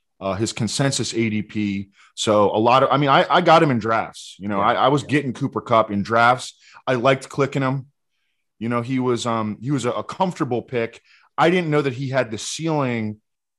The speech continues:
Speaker 1: that, that he had, though. And, and there was a lot of positive chatter about Cooper Kupp and Matthew Stafford, their chemistry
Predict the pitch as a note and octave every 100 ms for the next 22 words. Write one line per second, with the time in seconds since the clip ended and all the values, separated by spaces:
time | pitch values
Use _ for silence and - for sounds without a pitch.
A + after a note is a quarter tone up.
0 | - A#2 A2 G2+ F2+ G#2+ G2+ C3 G#2+ A2+
1 | G2 D2+ _ - E2+ D#2 G#2+ A2 A#2+ A#2
2 | D3+ A3 F3+ C3 D3 C#3 - A#2+ B2+ B2
3 | A2 - G#2+ A2 A2+ G2 G#2+ A2 - A2+
4 | A#2 - A2+ G#2 F#2+ A2+ A2+ - A#2 A2+
5 | A2+ F#2 F2 - A#2+ A#2+ - B2+ B2 A#2